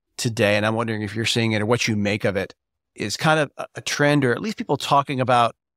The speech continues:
having some sort of, going back to a hybrid mix where they're taking some workloads off of the cloud, putting them back on-prem, and, and then having kind of maintaining this, this hybrid thing where you've got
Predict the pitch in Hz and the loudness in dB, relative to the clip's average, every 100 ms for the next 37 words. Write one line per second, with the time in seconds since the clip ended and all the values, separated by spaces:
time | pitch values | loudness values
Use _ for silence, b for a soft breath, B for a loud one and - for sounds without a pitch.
0 | - 131 139 127 151 143 - 135 131 110 | 0 2 2 0 0 0 0 0 0 -2
1 | - - 135 139 127 - 98 - 117 110 | -6 -2 0 2 0 0 -2 0 0 0
2 | 104 104 98 101 - 107 95 - - 117 | -4 -8 -8 -12 -14 -10 -8 -8 -4 -2
3 | 104 - _ _ - 110 - 165 147 127 | -2 -4 _ _ -8 -6 -2 -2 -2 -4
4 | 143 139 131 123 - 123 127 - 120 113 | 0 0 0 -4 -6 -6 -6 -2 -2 0
5 | 107 98 - _ 120 123 135 127 - 123 | -4 -8 -14 _ 2 2 0 -6 0 2
6 | 120 120 120 117 _ _ _ _ _ - | 4 4 2 -2 _ _ _ _ _ -4
7 | 151 131 123 113 107 107 - 127 131 120 | 0 2 2 2 2 0 0 2 2 2
8 | 131 127 123 120 123 - 120 - 123 117 | 2 4 4 2 -2 -8 -10 -10 -10 -6
9 | 120 110 - _ - - 180 165 156 139 | -4 -6 -10 _ -8 -2 0 0 0 -2
10 | - 131 131 - 131 117 104 - 117 - | -2 -2 -2 -2 -2 -2 -6 -8 -8 -2
11 | 123 110 110 98 107 107 101 104 110 104 | 0 0 -2 -8 -10 -10 -10 -6 -2 -2